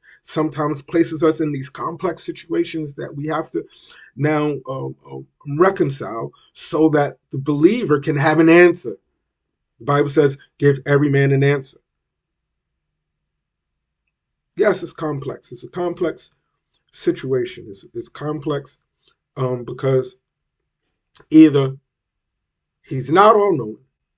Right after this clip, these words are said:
and he's just like us, or he is all-knowing, but the Bible is trying to wrap our minds, give us a reason, a, a way to wrap our minds around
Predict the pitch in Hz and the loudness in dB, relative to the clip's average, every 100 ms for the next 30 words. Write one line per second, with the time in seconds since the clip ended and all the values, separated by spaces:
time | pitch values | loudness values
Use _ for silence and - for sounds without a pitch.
0 | _ _ _ _ _ _ _ _ - 135 | _ _ _ _ _ _ _ _ -8 -4
1 | 131 127 139 170 175 151 139 - - - | -2 -2 0 0 0 -4 -6 -10 -20 -20
2 | - _ _ _ _ _ _ _ _ _ | -20 _ _ _ _ _ _ _ _ _
3 | _ _ _ _ _ _ _ _ _ _ | _ _ _ _ _ _ _ _ _ _
4 | _ _ _ _ _ _ 160 156 127 120 | _ _ _ _ _ _ 6 6 6 0
5 | _ _ _ _ _ _ _ _ _ _ | _ _ _ _ _ _ _ _ _ _
6 | _ _ _ _ _ _ - 202 247 254 | _ _ _ _ _ _ -10 -2 0 2
7 | 156 123 104 107 113 120 _ _ _ _ | 2 0 -2 -6 -10 -12 _ _ _ _
8 | _ _ _ _ 139 131 117 135 139 127 | _ _ _ _ -8 -6 0 2 2 0
9 | 120 - 139 131 120 131 131 127 117 123 | -2 -4 -2 -2 -2 -2 -4 -6 -10 -8
10 | 127 127 120 110 - 127 120 120 110 120 | -6 -6 -6 -12 -10 -8 -8 -10 -10 -10
11 | 123 113 107 104 107 123 123 113 113 117 | -10 -10 -12 -12 -8 -6 -4 -6 -8 -12
12 | 110 107 107 117 127 123 110 95 90 87 | -14 -14 -14 -12 -10 -12 -12 -16 -20 -20